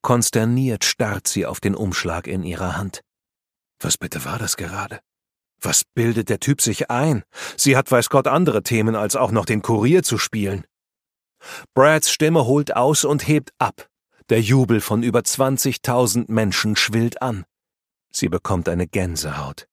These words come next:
sieht seine Hand fest ums Mikrofon, hätte sie gerne woanders und schämt sich zugleich dafür. Seine Lippen berühren die Waben des Mikros,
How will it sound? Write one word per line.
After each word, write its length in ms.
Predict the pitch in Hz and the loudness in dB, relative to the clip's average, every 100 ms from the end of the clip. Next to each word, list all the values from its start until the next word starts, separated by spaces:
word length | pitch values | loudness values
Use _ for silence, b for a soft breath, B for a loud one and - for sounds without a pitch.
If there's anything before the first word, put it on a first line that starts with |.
| _ B B - | _ B B -4
sieht 400 | 95 120 120 - | 0 2 2 2
seine 420 | 98 95 98 101 | 0 2 0 -2
Hand 460 | 120 117 - - _ | -4 -4 -8 -14 _
fest 440 | - 139 131 - 107 | -2 2 2 2 0
ums 240 | 101 - | -2 0
Mikrofon, 720 | 113 - 101 - 113 101 90 - _ _ _ _ _ | 0 0 -2 -2 -4 -4 -6 -12 _ _ _ _ _
hätte 280 | - 78 87 | -8 -4 -2
sie 180 | 87 82 | -2 0
gerne 400 | 92 90 92 85 | 0 0 0 0
woanders 640 | 95 104 104 87 85 - B B | -2 0 -2 0 -2 -6 B B
und 180 | 120 113 | 0 0
schämt 400 | - 113 92 - | 2 0 0 -6
sich 240 | 80 - | -8 -6
zugleich 480 | - 82 82 80 - | -6 -4 -6 -6 -8
dafür. 420 | 90 - 85 78 - _ _ _ _ _ _ _ _ - | -10 -10 -10 -12 -16 _ _ _ _ _ _ _ _ -6
Seine 240 | - 82 76 | -2 -2 -2
Lippen 400 | 78 - 90 80 | -6 -6 -6 -4
berühren 580 | 82 87 95 85 82 78 | -4 0 0 0 -4 -6
die 220 | 80 78 | -8 -4
Waben 480 | 82 82 78 80 76 | -4 -2 -4 -8 -6
des 260 | 82 - | -4 -4
Mikros, 680 | 87 85 - 76 71 - | -4 -6 -10 -14 -10 -10